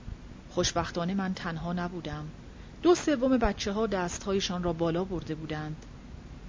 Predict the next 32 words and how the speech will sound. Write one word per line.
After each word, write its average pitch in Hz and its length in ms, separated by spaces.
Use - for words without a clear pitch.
آقا 330 200
معلم 320 440
به 302 80
شدت 233 460
عصبانی 170 560
شد. 151 340
او - 80
به 185 100
ما 180 220
دانش 175 380
آموزان 175 500
فراموشکار 180 800
دستور 170 500
داد 170 280
که 180 100
در 165 200
بیرون 190 440
کلاس 165 500
به 156 100
صف 202 300
شویم 165 340
و 160 40
بعد 170 380
شروع 247 360
کرد 185 340
به 165 260
کتک 175 280
زدن 180 380
جانانه 160 600
ما. 151 300
گراز 165 440
وحشی 196 520